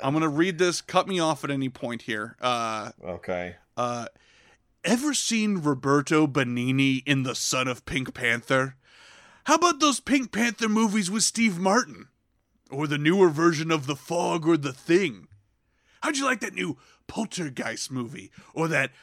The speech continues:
Speaker 1: putrid Dark Shadows movie from Tim Burton? Or that newer vacation movie? Remember Blues Brothers two thousand, the one without Jake?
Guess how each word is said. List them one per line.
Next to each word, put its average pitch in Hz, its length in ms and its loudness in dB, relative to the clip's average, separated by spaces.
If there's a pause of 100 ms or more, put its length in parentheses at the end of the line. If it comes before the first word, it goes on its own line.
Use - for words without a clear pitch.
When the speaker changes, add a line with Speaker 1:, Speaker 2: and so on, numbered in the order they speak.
(140)
Speaker 1:
putrid 156 680 -4
Dark 147 260 0
Shadows 151 560 -2
movie 123 280 -4
from 117 240 -12
Tim 131 280 -6
Burton? 120 440 -4 (520)
Or 117 100 -16
that 113 180 -8
newer 139 280 2
vacation 143 580 -8
movie? 110 340 -10 (160)
Remember 320 360 2 (180)
Blues 196 480 2
Brothers 208 400 0
two 214 220 -4
thousand, 185 680 0
the 185 60 2
one 185 180 4
without 180 300 4
Jake? 143 440 -4